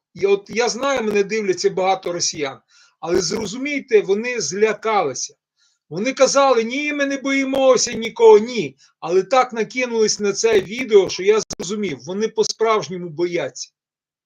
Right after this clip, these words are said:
Ну, вони бояться, що український народ об'єднається, навіть ті, хто не тікає зараз з України. А я скажу чесно, з України зараз тікає дуже багато народу.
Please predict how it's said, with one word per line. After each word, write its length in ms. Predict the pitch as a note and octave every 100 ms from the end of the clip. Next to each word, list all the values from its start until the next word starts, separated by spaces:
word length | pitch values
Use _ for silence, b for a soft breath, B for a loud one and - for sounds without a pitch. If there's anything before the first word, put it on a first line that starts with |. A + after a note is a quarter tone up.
| _ _ _ _ E3+
Ну, 100 | G#3+
вони 240 | B3+ E4+
бояться, 520 | C#4+ C#4+ C#4 B3+ A3
що 180 | - G#3+
український 540 | F#3 G#3+ B3+ - A3+
народ 340 | G#3 G#3+ A3 F#3+
об'єднається, 760 | F#3+ F3+ E3+ F3+ D3+ B2+ -
навіть 360 | C#3+ G3+ A3+ G3
ті, 200 | - C4
хто 220 | - A3+
не 120 | A3
тікає 500 | G3+ G3+ - A#3 G#3+
зараз 340 | F3 G#3 G3 F#3
з 80 | E3+
України. 520 | - F#3 F3+ C3+ A2+ b b b
А 100 | E3
я 120 | B3
скажу 280 | C4 D#4 C#4+
чесно, 480 | - C4+ C4+ - G#3
з 100 | E3+
України 440 | F3+ A3+ C4 C4+
зараз 300 | G#3 A#3 A3+
тікає 440 | G#3+ G3+ A3+ A3 G3+
дуже 300 | F3+ F#3 F3+
багато 380 | F3+ F#3 F#3 F3
народу. 440 | F3 D3 A#2